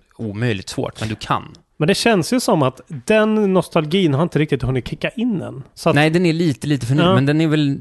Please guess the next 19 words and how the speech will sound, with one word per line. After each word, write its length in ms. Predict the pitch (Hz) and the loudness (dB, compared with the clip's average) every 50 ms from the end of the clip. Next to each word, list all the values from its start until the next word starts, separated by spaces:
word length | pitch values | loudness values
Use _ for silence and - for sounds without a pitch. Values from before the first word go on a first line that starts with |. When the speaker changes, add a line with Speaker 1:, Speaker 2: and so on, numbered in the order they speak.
| - | -4
Speaker 2:
Kickstarter-kampanjerna 1040 | - 247 226 - - - 180 165 160 156 - 170 156 - 180 170 160 156 156 160 175 | -4 -4 -4 -2 0 0 0 0 0 -2 -2 -4 -2 0 0 0 2 2 2 0 0
kommer 420 | - - - 202 170 147 135 139 147 | -2 0 0 0 2 2 2 2 2
om 100 | 151 151 | 0 0
f-, 220 | 143 - - - _ | -2 -6 -14 -12 _
inom 240 | - 180 165 156 147 | 0 0 2 2 0
fem 340 | - - 185 156 147 147 160 | 0 0 0 0 2 2 2
år 220 | 214 254 208 139 | 2 2 2 0
kanske. 440 | - - 131 117 - - 123 120 - - | 0 -2 -4 -6 -6 -8 -10 -12 -10 -12
Att 140 | 151 - - | -12 -2 0
det 80 | 156 | 0
är 60 | 139 | 0
så 160 | 113 - - 120 | 0 -2 -2 -4
här, 100 | 113 113 | -2 -2
nu 400 | 120 135 160 165 170 160 151 139 | 0 0 2 2 2 0 -2 -2
för, 200 | - - 160 151 | -2 -2 -2 -2
när 180 | 185 156 156 156 | 0 0 0 -2
du 440 | 147 143 185 190 180 180 175 165 143 - _ _ _ _ _ _ _ _ _ _ _ _ _ _ _ _ _ _ - | 0 0 0 0 2 2 0 0 -2 -4 _ _ _ _ _ _ _ _ _ _ _ _ _ _ _ _ _ _ -4
är 100 | - 131 | -4 -4
trettiofem 720 | - - 131 120 - 127 - - - 175 131 104 95 95 | -2 -4 -6 -4 -4 -6 -4 -2 -2 -2 -2 -4 -8 -16